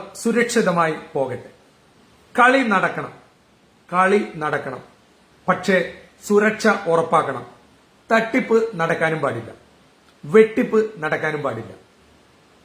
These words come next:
ഞാൻ ഇത്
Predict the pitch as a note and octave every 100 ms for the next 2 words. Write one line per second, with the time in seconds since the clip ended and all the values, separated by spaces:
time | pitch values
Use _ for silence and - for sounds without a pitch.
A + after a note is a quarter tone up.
0 | _ _ _ _ _ - _ _ - -
1 | - F3+ G#3 A3 A3 - - _ _ _
2 | G#3 G#3+